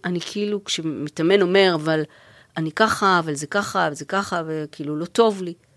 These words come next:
יש בי משהו בתוכי, הילדה הזאת מבפנים,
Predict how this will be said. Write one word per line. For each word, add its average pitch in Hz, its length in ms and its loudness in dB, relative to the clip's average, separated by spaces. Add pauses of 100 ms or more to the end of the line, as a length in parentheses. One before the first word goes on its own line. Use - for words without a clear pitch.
(520)
יש 202 320 2
בי 320 140 6
משהו 208 380 4
בתוכי, 175 580 -4
הילדה 160 500 2
הזאת 175 340 0
מבפנים, 160 680 0